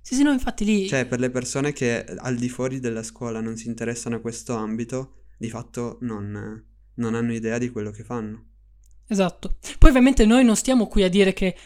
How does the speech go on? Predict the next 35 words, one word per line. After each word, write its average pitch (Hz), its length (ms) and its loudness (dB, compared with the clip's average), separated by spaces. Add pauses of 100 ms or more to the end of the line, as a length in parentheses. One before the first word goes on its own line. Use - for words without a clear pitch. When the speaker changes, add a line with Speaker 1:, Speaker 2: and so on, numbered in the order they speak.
(100)
Speaker 1:
la 190 120 0
scuola 220 500 4
deve 190 240 2
preparare 190 440 2
al 190 120 2
cento 226 380 6
per 208 220 2
cento 214 320 4
una 214 140 4
persona 208 420 6
per 202 140 2
quella 202 200 2
che 190 120 -6
sarà 190 180 -4
la 190 60 -2
sua 196 120 -2
vita, 190 300 -2 (240)
insegnargli 196 560 0
a 190 60 -2
fare 196 640 -4
ogni 254 320 6
cosa 220 260 2
possibile 214 420 2
e 202 40 4
immaginabile. 180 760 -2 (800)
Però 320 180 4
secondo 202 260 0
me 226 240 0
deve 196 460 2 (160)
più 302 260 8
entrare 233 520 4
nella 196 220 2
vita 214 220 2
degli 190 220 0
studenti. 185 760 -2